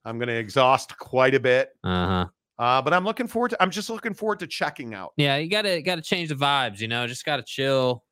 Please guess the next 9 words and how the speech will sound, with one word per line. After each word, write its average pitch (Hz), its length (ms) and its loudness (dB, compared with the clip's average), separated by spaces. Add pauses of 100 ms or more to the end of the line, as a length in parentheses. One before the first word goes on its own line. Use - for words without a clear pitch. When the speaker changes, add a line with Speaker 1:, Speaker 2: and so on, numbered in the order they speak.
Speaker 2:
just - 140 -18
relax. 120 760 2
We're 110 120 -2
good. 120 440 2 (760)
Just - 140 -14
hanging 123 300 -2
out, 123 420 0 (300)
you 143 120 -4
know, 117 320 -4